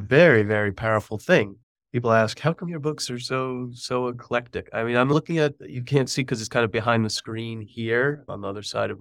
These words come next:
my computer here, but there are some different covers from forthcoming books pinned up ag-, against the wall here. So just kind of going through them with you, just so you get a <laughs> sense of the variety. There's a book called The Science of Weird Shit,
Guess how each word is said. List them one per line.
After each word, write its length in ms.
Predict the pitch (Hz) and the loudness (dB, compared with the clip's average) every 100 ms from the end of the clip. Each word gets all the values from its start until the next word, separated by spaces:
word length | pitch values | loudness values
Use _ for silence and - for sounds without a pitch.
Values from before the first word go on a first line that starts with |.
| _ | _
my 120 | 101 | -20
computer 440 | - - - 113 101 | -20 -16 -8 -8 -6
here, 240 | 95 95 | -8 -8
but 260 | 101 101 _ | -6 -8 _
there 160 | 123 123 | 4 6
are 60 | 123 | 6
some 160 | 123 | 0
different 420 | 123 117 113 104 - | -6 -4 -6 -8 0
covers 580 | 143 117 98 - - - | 2 2 -2 -4 -8 -6
from 160 | 110 104 | -8 -6
forthcoming 540 | - 113 113 113 104 | -2 -4 -2 -4 -4
books 500 | 101 95 - - - | -2 -4 -4 -10 -10
pinned 180 | - 113 | -6 -4
up 160 | 107 - | -4 -4
ag-, 140 | 92 - | -6 -8
against 320 | 104 101 - | -8 -8 -8
the 60 | 98 | -2
wall 280 | 98 101 | 2 2
here. 340 | 120 120 120 - _ _ _ - | 0 -4 -4 -8 _ _ _ 0
So 200 | 127 123 | 2 2
just 240 | 120 139 | 0 -2
kind 180 | 147 139 | 2 2
of 80 | 120 | 2
going 300 | 117 117 110 | 0 0 -6
through 340 | - 127 196 | -2 0 2
them 200 | 117 104 | -2 -6
with 140 | 98 | -8
you, 160 | 98 98 | -6 -6
just 260 | 95 113 - | -4 -6 -4
so 100 | 123 | -4
you 80 | |
get 120 | 110 117 | -2 -6
a 60 | |
<laughs> 140 | 117 - | -2 0
sense 220 | 135 - | 2 0
of 100 | 143 | -4
the 100 | 127 | -4
variety. 640 | 110 104 101 107 120 131 - _ _ _ - | -2 -2 -2 -2 -4 -8 -10 _ _ _ -2
There's 180 | 120 117 | -2 0
a 40 | |
book 200 | 139 135 | -2 -2
called 400 | - 123 117 - - | 2 4 4 0 -12
The 140 | 113 | -10
Science 560 | 110 - 120 131 139 - | -4 2 4 4 0 -2
of 140 | 120 | -6
Weird 300 | 107 120 120 | -6 -6 -6
Shit, 400 | 123 - 107 113 | -6 -4 -2 -4